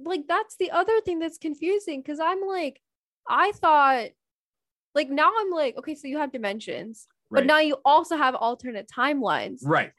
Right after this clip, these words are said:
Speaker 1: And you're telling me there's multiple un-, like, I feel
Speaker 2: There's
Speaker 1: like
Speaker 2: multiple
Speaker 1: multiverse
Speaker 2: universes with multiple timelines and dimensions in those universes
Speaker 1: So
Speaker 2: too.
Speaker 1: then what, what's, like, how do you create a <laughs> timeline versus a dimension? Like, it's
Speaker 2: Right.
Speaker 1: like, these small things that,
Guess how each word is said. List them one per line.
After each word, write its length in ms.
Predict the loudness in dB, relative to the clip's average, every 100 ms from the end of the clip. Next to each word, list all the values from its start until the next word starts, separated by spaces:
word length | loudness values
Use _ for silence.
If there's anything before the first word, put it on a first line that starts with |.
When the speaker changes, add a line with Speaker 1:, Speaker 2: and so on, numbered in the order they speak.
| _ -10
Speaker 1:
And 80 |
you're 160 | -4 -4
telling 440 | 2 4 6 4
me 280 | 2 -2 -6
there's 220 | 0 0 2
multiple 600 | 4 4 4 -6 -4 -4
un-, 340 | -4 -6 -2
like, 160 | -2 -2 _ _ _ -4
I 80 | 0
feel 80 |
Speaker 2:
There's 140 | 2 2
Speaker 1:
like 60 |
Speaker 2:
multiple 280 | 2 2 2
Speaker 1:
multiverse 80 | 2
Speaker 2:
universes 540 | 2 2 2 0 -2
with 80 | -6
multiple 360 | -2 -2 -2 -4
timelines 640 | -2 -4 -2 -4 -4 -8
and 140 | -12 -14
dimensions 540 | -10 -12 -10 -14 -12
in 160 | -8 -8
those 320 | -8 -12 -20
universes 480 | -20 -20 -20 -20 -2
Speaker 1:
So 80 |
Speaker 2:
too. 60 | 0
Speaker 1:
then 140 | 2 0
what, 220 | -2 -2
what's, 240 | -4 -2 2
like, 240 | 2 2
how 260 | -6 0 0
do 80 | 2
you 100 | 0
create 280 | -2 2 2
a 80 | 2
<laughs> 400 | -6 -6 4 4
timeline 340 | 6 2 2
versus 320 | 0 -4 -4 -10
a 60 |
dimension? 680 | -10 -4 2 2 0 -8 -6
Like, 240 | -4 -4 _ _ _ _
it's 100 | -2
Speaker 2:
Right. 140 | 0
Speaker 1:
like, 180 | 0 0
these 240 | -2 -4
small 280 | 0 0 0
things 420 | -2 -6 -4 -2
that, 240 | 0 -2